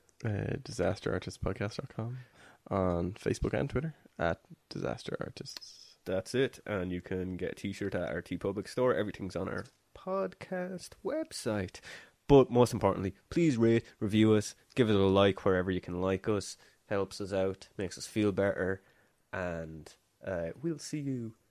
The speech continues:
Speaker 2: maybe actually, 'cause, you know, we're recording this early, and because, you know, we've kinda ended up going up closer to the weekend, Thursdays or Fridays, we're
Speaker 1: Yeah.
Speaker 2: probably gonna have to take Paddy's Day off, even though we're not gonna do anything for it.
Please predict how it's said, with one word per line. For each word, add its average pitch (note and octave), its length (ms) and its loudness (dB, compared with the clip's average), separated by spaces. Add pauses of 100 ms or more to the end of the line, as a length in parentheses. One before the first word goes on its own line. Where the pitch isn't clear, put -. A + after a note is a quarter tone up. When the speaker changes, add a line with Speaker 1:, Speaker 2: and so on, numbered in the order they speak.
(760)
Speaker 2:
maybe F3+ 380 0
actually, G#2+ 840 -2
'cause, A#2 180 0
you A2+ 40 -2
know, A2+ 100 -2
we're A#2 160 2
recording C3+ 420 4
this G2 260 -2
early, G#2 460 4
and F2 100 -6
because, F#2 380 -2
you F#2+ 60 -8
know, F2 180 -8 (400)
we've G2+ 180 -6
kinda F#2+ 500 0
ended G2 280 0
up - 160 -2
going F2+ 240 4
up - 140 -2
closer G2 420 -2
to F#2 340 -4
the F#2 80 -6
weekend, F2+ 580 -2
Thursdays F2 460 -2
or - 60 -8
Fridays, F#2+ 600 -2 (300)
we're G#2+ 80 2
Speaker 1:
Yeah. G3+ 60 4
Speaker 2:
probably C3 260 6
gonna B2 220 2
have A#2+ 180 2
to G#2+ 60 -6
take - 320 -2
Paddy's A2 420 -2
Day A2+ 220 0
off, A2+ 460 0
even G#2 200 -2
though G2+ 120 -2
we're G2 100 -2
not F#2+ 160 -4
gonna G2 160 -6
do A2+ 220 -4
anything A2+ 340 -6
for A#2+ 260 -4
it. - 240 -10